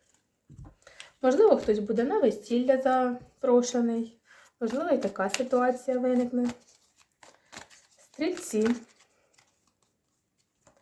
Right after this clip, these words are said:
Для стрільців імператриця,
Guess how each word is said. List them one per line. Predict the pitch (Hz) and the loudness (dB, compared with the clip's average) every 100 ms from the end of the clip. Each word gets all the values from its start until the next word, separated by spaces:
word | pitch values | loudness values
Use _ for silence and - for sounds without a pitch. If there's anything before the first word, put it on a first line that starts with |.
| _ _ _ _ _ | _ _ _ _ _
Для | 262 262 | 2 2
стрільців | - 262 240 262 247 | 2 -2 0 2 2
імператриця, | 294 285 254 233 - 190 190 - 302 | 4 2 2 0 0 -2 -2 -4 -4